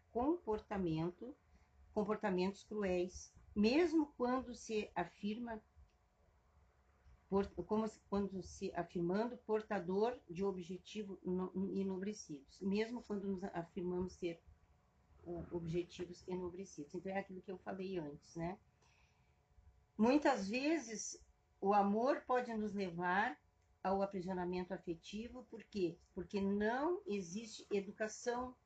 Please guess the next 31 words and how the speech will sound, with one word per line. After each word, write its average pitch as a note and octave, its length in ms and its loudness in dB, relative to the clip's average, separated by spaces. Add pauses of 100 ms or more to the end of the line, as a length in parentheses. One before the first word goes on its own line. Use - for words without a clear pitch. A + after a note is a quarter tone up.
(200)
não G3+ 240 2
existe G3 640 -6 (260)
instrução. F#3+ 1080 0 (800)
Nós E3+ 180 0
vamos F#3+ 220 0
em G3 80 -2
seguida G3 400 -6
ver F#3+ 160 -2
o F#3 40 -8
que F#3+ 140 -6
é F3+ 60 0
instruir. G3 520 -4 (240)
E G3+ 140 4
aqui A#3 300 0
é B3 80 6
exatamente B3 640 0
o A#3+ 80 -6
que B3 80 -6
eu A#3+ 100 -6
falei A#3+ 280 -4
antes. F3 280 -2 (280)
Por D4 260 6
não C4 220 2
haver A3 360 2
instrução, G#3 920 0 (420)
por G3+ 160 4
haver G3+ 500 2
pouco G#3 460 -2
conhecimento, G#3 1200 0 (920)
o G3 120 4
afeto G#3+ 720 4